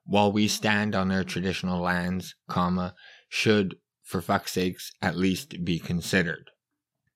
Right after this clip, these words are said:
And the article that she tweeted, uh, from the Washington Post,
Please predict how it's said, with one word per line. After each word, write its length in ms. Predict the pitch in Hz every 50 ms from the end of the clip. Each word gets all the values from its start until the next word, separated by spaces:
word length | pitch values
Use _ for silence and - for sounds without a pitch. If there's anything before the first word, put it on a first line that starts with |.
| _ _ _ _ _ - - - - - _ _ -
And 260 | - 107 113 107 107
the 120 | 110 110 107
article 640 | 107 117 120 120 117 104 - - 110 104 104 104 101
that 260 | 104 95 90 62 -
she 240 | - - - 92 85
tweeted, 520 | - - - 95 98 92 90 85 87 80
uh, 640 | 57 60 78 82 85 82 85 78 78 76 64 55 - _ _ _ _ -
from 180 | - 101 95
the 300 | 98 90 85 90 87 - -
Washington 480 | - 92 87 - - 85 85 87 82 80
Post, 520 | - 98 87 90 90 92 - - -